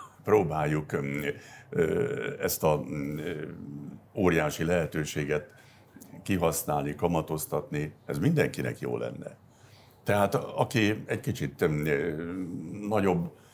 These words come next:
ö, háttérrel indul, hát tényleg hozhatja ahhoz a kis termőföldhöz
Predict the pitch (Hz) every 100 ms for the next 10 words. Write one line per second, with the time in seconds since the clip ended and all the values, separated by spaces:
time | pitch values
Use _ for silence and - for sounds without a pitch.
0 | - - 90 85 82 76 76 78 76 80
1 | 92 87 - 85 85 82 82 80 80 85
2 | - - - - - 123 - 285 143 135
3 | - - - - - - - - 110 -
4 | 80 90 85 90 92 85 92 87 80 -
5 | 85 78 78 - 78 76 85 80